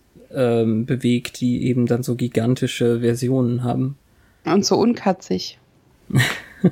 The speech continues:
Speaker 1: Ja, sehr süß.
Speaker 2: Und dann ist es irgendwie, ich weiß gar nicht genau, ob's die, die Flure der Sunnydale High sind oder
Speaker 1: Ja.
Speaker 2: ob's das College ist mit den Spinden der Sunnydale High.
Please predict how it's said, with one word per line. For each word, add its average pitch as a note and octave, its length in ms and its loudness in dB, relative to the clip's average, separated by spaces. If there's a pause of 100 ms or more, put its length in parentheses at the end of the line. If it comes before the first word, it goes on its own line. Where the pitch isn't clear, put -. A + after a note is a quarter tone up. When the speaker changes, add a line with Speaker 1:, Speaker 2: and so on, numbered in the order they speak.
(1040)
Speaker 1:
Ja, G#2+ 200 2
sehr G#2+ 200 -4
süß. - 400 -6 (720)
Speaker 2:
Und G3+ 200 -6
dann G3+ 140 -4
ist A3 320 -6
es - 80 -16
irgendwie, A3 500 -2
ich - 240 -6
weiß G#3 240 0
gar B3 140 0
nicht B3+ 180 -2
genau, A3 300 2
ob's - 240 -10
die, F#3+ 360 -4
die F#3+ 320 -6
Flure A3 520 0
der G3+ 160 0
Sunnydale A3 580 0
High A3 260 2
sind A#3 280 0
oder G#3 180 0
Speaker 1:
Ja. D#3+ 80 2
Speaker 2:
ob's - 160 -6
das - 160 -10
College A3 400 -2
ist A3+ 140 -4
mit G#3 120 0
den F#3 140 -2
Spinden B3 600 0
der F#3 160 2
Sunnydale F#3 600 -2
High. F#3 260 -2